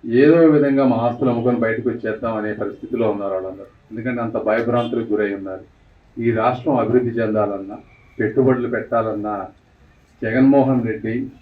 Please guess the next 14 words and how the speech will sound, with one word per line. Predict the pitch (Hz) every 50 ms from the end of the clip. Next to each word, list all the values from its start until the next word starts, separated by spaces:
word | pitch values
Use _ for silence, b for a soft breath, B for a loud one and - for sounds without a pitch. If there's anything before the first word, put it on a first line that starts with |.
| - 117
అనేటువంటి | 107 110 110 107 - 110 107 101 98 104
వ్యక్తి | 101 101 98 - - - 139 127 113 110 110 - - - 117 107
మళ్ళీ | 104 107 117 - 127 285 - - 185 180 165 143 127 123 127 120 - - - - _ _ _ _ _ -
పదిహేను | 113 117 123 120 127 127 123 123
నుంచి | 117 117 117 117 135
ఇరవై | 120 120 117 110 110
సంవత్సరాలు | - 110 107 113 - - 123 120 107 101 107 123 135 156 - 135
ఈ | 135 139 131
ప్రాంతంలో | 127 120 120 127 135 135 135 139 131 131 127 123 117 113 107
గెలవడు | 107 110 113 113 113 117
అన్న | 117 110 107 107
నమ్మకం | 104 101 101 107 117 117 120 120 117 113
ఉంటే | 107 123 113
మాత్రమే | 107 107 107 123 131 - - 151 156 151 160 185 202